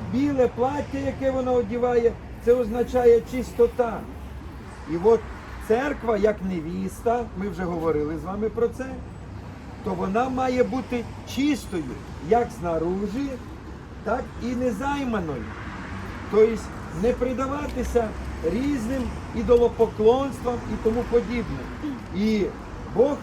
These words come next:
не раз Ізраїль обвиняв у тому, що вони йому із-, ізміняли. І він каже: «Я ревную про вас,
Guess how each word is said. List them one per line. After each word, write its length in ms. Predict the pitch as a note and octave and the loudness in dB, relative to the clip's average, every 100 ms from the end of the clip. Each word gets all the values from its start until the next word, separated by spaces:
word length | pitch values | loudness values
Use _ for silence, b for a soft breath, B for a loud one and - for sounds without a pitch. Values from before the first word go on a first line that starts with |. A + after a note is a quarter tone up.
| C4 | -2
не 100 | C4+ | 0
раз 300 | D4 C#4 B3 | 0 -2 -4
Ізраїль 580 | A3+ A3+ B3+ B3 A3+ A3+ | 0 4 6 6 6 4
обвиняв 560 | F#3+ F#3 G#3+ A3+ G#3 | 0 0 0 0 0
у 40 | G3+ | 0
тому, 360 | B3+ C4 A#3+ | 0 0 -2
що 160 | G#3 G#3+ | 2 2
вони 240 | G#3+ A3+ | 4 0
йому 320 | A3+ A#3 A3 G3+ - - - | 2 2 2 -2 -6 -12 -6
із-, 380 | A3 G#3+ F3+ A3+ | -4 -2 -4 -6
ізміняли. 680 | G#3+ F#3+ A3+ A3+ A#3+ A3+ E3+ - - - - - - | -4 -2 0 2 2 2 0 -4 -10 -12 -12 -12 -6
І 80 | D3 | -2
він 160 | G3 G#3+ | -2 2
каже: 320 | A3 G#3+ G3 | 2 2 2
«Я 200 | G3 G#3 | 2 4
ревную 580 | G#3+ A3+ C#4+ D#4+ C#4 A#3+ | 6 6 4 0 0 -2
про 180 | F#3+ F3+ | -4 -2
вас, 220 | D#3+ | -2